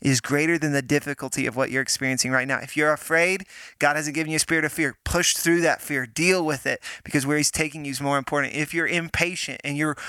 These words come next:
you're wanting to be married, you're wanting promises of God, and you're willing to do whatever outside of God's will to get what he has for you, don't do it because you're gonna, you're gonna get on the wrong pathway. But where he's taking you is more important than what you're feeling. And if you're confused,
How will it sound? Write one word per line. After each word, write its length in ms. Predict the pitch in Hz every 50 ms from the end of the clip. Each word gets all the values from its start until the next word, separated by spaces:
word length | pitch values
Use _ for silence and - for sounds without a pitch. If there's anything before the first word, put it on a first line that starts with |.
| - - -
you're 120 | 156 156
wanting 340 | 147 151 165 185 190 185 185
to 60 | 175
be 160 | 165 170 175 170
married, 360 | 165 165 170 170 160 156 135
you're 120 | 143 156 156
wanting 420 | 143 143 170 185 185 185 190 185
promises 460 | - 180 180 175 170 165 - 165 156 143
of 100 | 156 131
God, 200 | 156 156 160 156
and 60 | 147 156
you're 80 | 165
willing 260 | 156 156 170 175 170
to 60 | 156 156
do 220 | 131 123 160 156
whatever 720 | 151 156 160 151 143 156 185 202 196 156 151 143 123 - - -
outside 440 | 143 156 170 - - 185 175 160
of 80 | 156 151
God's 240 | 160 156 156 139 135
will 120 | 147 151 151
to 60 | 147
get 320 | 147 123 135 170 180 - -
what 160 | 170 156 151
he 140 | 151 151 151
has 260 | 147 156 160 165 -
for 180 | - 175 175
you, 240 | 175 180 185 190 196 - - - - - _ _ _ _
don't 240 | - 160 156 160 147
do 140 | 170 175 185
it 100 | 175 139
because 200 | 143 135 147 131
you're 100 | 147 139
gonna, 280 | 160 151 143 135 127 - - - - - _ _ - - -
you're 180 | - - 147 143
gonna 140 | 156 160 147
get 200 | 135 165 170 165
on 120 | 160 160
the 80 | 156 147
wrong 460 | 139 147 151 156 160 165 165 165 156
pathway. 640 | - 165 165 160 156 156 - - 143 139 131 127 120 - - - - - _ _
But 140 | - 139 120
where 180 | 147 165 180
he's 180 | 180 185 170 -
taking 260 | - 180 175 143 151
you 60 | 160 143
is 80 | 123
more 240 | 143 147 156 165 165
important 320 | 160 - - 170 160 156
than 60 | 156 156
what 120 | 156 151
you're 140 | 147 151 139
feeling. 400 | - 156 151 143 139 135 127 -
And 120 | 139 139
if 120 | 147 147 156
you're 100 | 160 143
confused, 800 | - 170 147 139 - 160 175 175 165 151 127 110 - - -